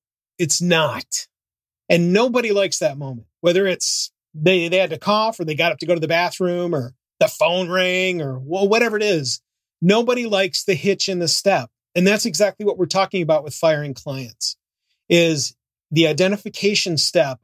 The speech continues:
of recognizing that there is a problem and then immediately addressing it with the client. Doesn't need to be license or a reason to wa-, to rail on people, but it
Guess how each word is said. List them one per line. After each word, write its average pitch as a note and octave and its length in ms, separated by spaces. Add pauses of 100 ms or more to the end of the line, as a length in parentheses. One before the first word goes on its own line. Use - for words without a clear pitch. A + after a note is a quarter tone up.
of C3+ 200
recognizing E3 640
that C#3 140
there C3+ 200
is C3+ 100
a C#3+ 80
problem D3+ 480 (360)
and E3 140
then E3+ 140
immediately E3 600
addressing D3+ 460
it C#3 80
with C#3 100
the C#3 80
client. D3 420 (160)
Doesn't G#3 160
need A#3+ 100
to A3+ 60
be G3 120
license F#3 480
or E3 100
a D#3 80
reason F#3 380
to D3 140
wa-, E3 540
to D#3 140
rail F#3+ 240
on D#3 160
people, B2+ 400 (520)
but F#3 140
it E3 100